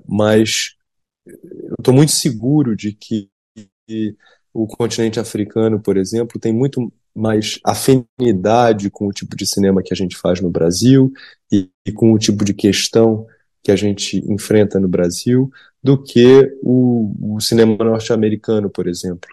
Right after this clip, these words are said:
que acaba sendo, eu acho que o principal destino,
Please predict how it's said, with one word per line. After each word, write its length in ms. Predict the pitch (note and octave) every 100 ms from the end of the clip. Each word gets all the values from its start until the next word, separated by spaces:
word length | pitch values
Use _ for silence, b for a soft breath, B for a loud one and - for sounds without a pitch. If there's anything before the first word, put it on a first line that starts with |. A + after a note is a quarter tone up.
| _
que 100 | -
acaba 360 | F#2 F#2+ F2+ F2+
sendo, 560 | - G2 F#2+ F#2 F2 - _ _ _ _ _ _ _ _ -
eu 120 | G2
acho 180 | F#2+ -
que 80 | -
o 40 |
principal 440 | G2 G2+ - F#2+ F#2
destino, 720 | F#2+ F#2 - - A2 G#2+ G2+